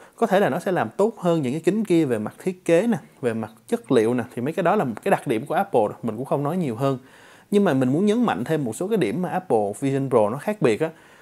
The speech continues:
Thứ nhất, đó là về cái cách mà các bạn có thể điều khiển. Đối với lại những cái thiết bị trước đây thì ở trên những cái controller á,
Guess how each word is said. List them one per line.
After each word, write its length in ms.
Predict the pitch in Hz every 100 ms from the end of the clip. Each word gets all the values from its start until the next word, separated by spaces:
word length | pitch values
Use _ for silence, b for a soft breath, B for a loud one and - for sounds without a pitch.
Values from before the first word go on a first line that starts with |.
| b
Thứ 100 | -
nhất, 280 | 208 240 -
đó 140 | 160
là 180 | 202 170
về 260 | 107 113 101
cái 160 | 147
cách 440 | 160 233 233 - -
mà 80 | 110
các 120 | 165
bạn 160 | 127
có 60 | 120
thể 100 | 147 160
điều 220 | 127 113
khiển. 280 | - 110 160 - b b b
Đối 140 | 175
với 120 | 220 233
lại 140 | 113
những 120 | 117
cái 120 | 139
thiết 140 | 196 220
bị 100 | 101
trước 180 | - 175
đây 260 | 170 170 131 -
thì 80 |
ở 80 | 123
trên 200 | 147 160
những 100 | 131
cái 80 | 170
controller 580 | 147 120 143 147 160
á, 60 | 160